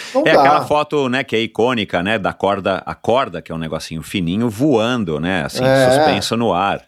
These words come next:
Speaker 1: Não dá, tá? Não dá. Eu não, jamais, tá? É que nem o pessoal que ficou na fila, tá? Em dois mil e dezenove, tá? O cara que organizava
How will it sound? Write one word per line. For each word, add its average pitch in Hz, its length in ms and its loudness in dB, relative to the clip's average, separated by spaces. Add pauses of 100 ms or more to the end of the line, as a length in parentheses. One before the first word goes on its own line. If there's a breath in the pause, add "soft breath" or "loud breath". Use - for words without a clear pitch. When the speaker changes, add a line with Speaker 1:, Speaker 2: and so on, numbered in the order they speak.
(680)
Speaker 1:
Não 175 180 -4
dá, 104 320 2 (100)
tá? 98 200 -16
Não 143 200 -8
dá. 67 280 -6
Eu 120 240 4
não, 165 420 -4 (320)
jamais, 123 720 2
tá? 123 320 -4 (480 soft breath)
É 156 140 4
que 202 140 0
nem 214 280 2
o 160 140 2
pessoal 156 440 2
que 131 80 -8
ficou 139 340 0
na 127 100 2
fila, 139 540 -2 (220)
tá? 135 420 -6 (300)
Em 117 340 -12
dois 104 280 0
mil 120 200 0
e 120 40 0
dezenove, 107 800 0 (580)
tá? 117 240 -6
O 110 100 -8
cara 143 320 2
que 131 100 -2
organizava 120 1040 2